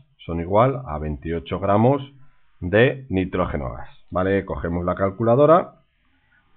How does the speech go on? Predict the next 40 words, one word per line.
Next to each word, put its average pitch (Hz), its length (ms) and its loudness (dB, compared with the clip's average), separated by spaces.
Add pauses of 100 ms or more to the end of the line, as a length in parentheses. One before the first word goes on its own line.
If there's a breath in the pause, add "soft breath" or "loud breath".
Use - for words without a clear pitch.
(120)
que 87 120 -4
no 92 140 -2
sé 95 140 -2
dónde 90 260 0
está, 123 480 0
no 92 220 -2
lo 92 120 -2
tengo 92 280 -2
calculado. 110 480 0
Me 104 120 -2
pregunta 117 340 0
gramos, 107 340 2 (240)
vale, 69 220 -8
pues 69 160 -14
lo 76 80 -6
voy 85 140 0
a 87 40 0
hacer, 135 360 0 (360 loud breath)
que 92 100 -4
eso 95 140 -4
no 95 100 2
lo 87 80 -2
tengo 80 200 -4
calculado. 58 460 -12
Bueno, - 340 -14
sería 82 180 -6
multiplicar 87 680 -4
cero 90 200 -4
coma 90 200 -2
doce 127 500 0 (1900)
por 82 200 -8
veintiocho 101 800 0 (160)
y 80 100 -10
me 78 100 -6
da 90 260 -4
tres 90 280 -4
coma 92 240 -2
treinta 90 240 -4
y 95 120 -6
seis 135 520 0